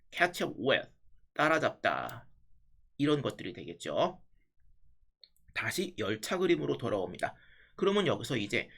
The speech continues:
명사, 대명사, 명사구, 명사절 요런 것들은 속성이 같잖아요. 그리고 동사, 동사구 이것도 결국 속성이 같습니다. 이거를 우리가 명사 가족,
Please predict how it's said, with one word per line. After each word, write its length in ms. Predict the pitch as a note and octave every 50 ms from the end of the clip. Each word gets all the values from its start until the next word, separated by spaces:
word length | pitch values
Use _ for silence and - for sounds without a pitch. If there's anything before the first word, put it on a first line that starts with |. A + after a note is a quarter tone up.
| - - -
명사, 540 | - A#2 A#2+ C3 D#3 E3+ - A2+ C#2 - - _ _ - - - -
대명사, 760 | - - A#2+ C3+ D3 D3 - - - F2+ F#2 D3 G3 G3 - - _ -
명사구, 580 | G2+ A2+ A2 B2 B2 B2 B2+ - - F#2+ - -
명사절 600 | G#2 G#2+ C3 C3+ - C3 A2 G#2+ F#2 - - - - _ - - - _ _ _ - -
요런 280 | C3+ D3 E3 E3+ E3+
것들은 520 | E3 D3+ D3 - - D#3+ F3+ F#3+ G3 G3 - - - _ _ _ -
속성이 500 | - - - B3 - - A#3 A3+ A3+ G#3+
같잖아요. 680 | - - - - A#2 A#2 A2 G2+ A2 C#3 F#3+ A3 A3 - - _ _ - - - -
그리고 320 | - C3 C3 B2+ E3 F#3 F3
동사, 400 | - A#2+ A#2+ C3 A2+ B2 A#2 -
동사구 440 | - A2+ A2+ - - G#2+ - G#2
이것도 320 | G#2 - E3 F3 E3+ G3 F3+
결국 420 | - A2+ A#2 A#2+ D3+ D3+ - - - _ - - - - - - - - - - -
속성이 440 | - - A#3+ - - A3+ G#3+ G#3
같습니다. 580 | G#3 - E2+ - - - G2 D#2+ - D#2 D2 - - - - - - - -
이거를 320 | - A#2+ A#2+ C3+ B2+ B2+ B2+
우리가 480 | - G2 G#2 A2 G2+ - F3+ G3 F#3+ - - _ _ _ _
명사 420 | - - A2 G#2+ C3 D3 - F#3 E3+
가족, 440 | - G2 - - F2 - - -